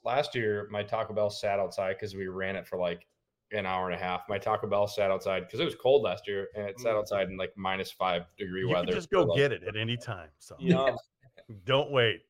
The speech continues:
Speaker 3: Don't, you can't
Speaker 2: Yeah.
Speaker 3: wait for Taco Bell.
Speaker 1: Oh.
Speaker 3: Can't wait. Viggs, uh, you got anything coming up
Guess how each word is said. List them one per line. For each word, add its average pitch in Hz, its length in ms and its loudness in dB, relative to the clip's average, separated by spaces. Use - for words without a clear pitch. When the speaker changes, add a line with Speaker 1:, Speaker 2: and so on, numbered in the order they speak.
Speaker 3:
Don't, 131 260 -4
you 127 100 -10
can't 135 120 -2
Speaker 2:
Yeah. 170 120 2
Speaker 3:
wait 139 200 6
for 110 100 -6
Taco 104 320 2
Bell. 90 340 -6
Speaker 1:
Oh. - 160 -12
Speaker 3:
Can't 113 240 -10
wait. 95 320 -10
Viggs, 160 640 0
uh, 151 120 12
you 156 180 0
got 233 160 4
anything 247 240 -6
coming 226 260 0
up 269 280 0